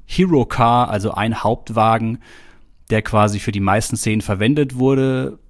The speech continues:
Viele andere Autos waren dann letztendlich, ja, Trash, die dann halt für Stunts und Ähnliches verwendet wurden.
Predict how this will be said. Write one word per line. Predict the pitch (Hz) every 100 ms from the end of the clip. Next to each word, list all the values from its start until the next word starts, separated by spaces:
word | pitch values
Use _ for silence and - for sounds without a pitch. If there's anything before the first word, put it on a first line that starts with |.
| - _ _ -
Viele | - - 139 110
andere | 120 123 101
Autos | 101 127 113 113 110
waren | 104 113 110
dann | 104
letztendlich, | 98 - - 107 101 95 95 -
ja, | 101 92 90 - - - - _ - - -
Trash, | - 110 104 135 -
die | - 120
dann | 120 107
halt | 107
für | - 104
Stunts | 92 113 131
und | 120
Ähnliches | 107 113 110 113
verwendet | 113 107 120 117
wurden. | 107 104 104 107